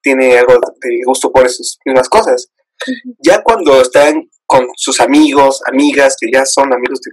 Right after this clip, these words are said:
Speaker 1: confianza, pues, la neta sí ya un hombre se muestra ya más, eh, su verdadera personalidad y hace tal cual como es.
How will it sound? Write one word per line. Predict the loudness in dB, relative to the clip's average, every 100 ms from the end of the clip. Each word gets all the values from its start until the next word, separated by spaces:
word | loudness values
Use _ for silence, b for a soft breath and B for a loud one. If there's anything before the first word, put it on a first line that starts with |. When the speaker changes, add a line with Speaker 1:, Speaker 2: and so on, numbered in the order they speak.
| -14
Speaker 1:
confianza, | -10 0 2 2 0 -2 -8
pues, | -10 -12 -4 -4
la |
neta | 0 -2
sí | -2 2
ya | 2 2 -2 -10 _ _ _ _ -8
un | -4 -2
hombre | -2 -4
se | -6
muestra | -6 -2
ya | -2 0
más, | -2 -6 -12 _ _ _ _ _ -8
eh, | -4 -4 -4 -8 -14
su | -10 -8 -8 -6 0
verdadera | 4 6 4
personalidad | 0 -4 -4 2 2
y | 0 -8 _ _ _ _ _ _ _ _ _ _
hace | -10 -6 -2
tal | 0 2
cual | 2 2 0
como | 0 2
es. | 2 0 -8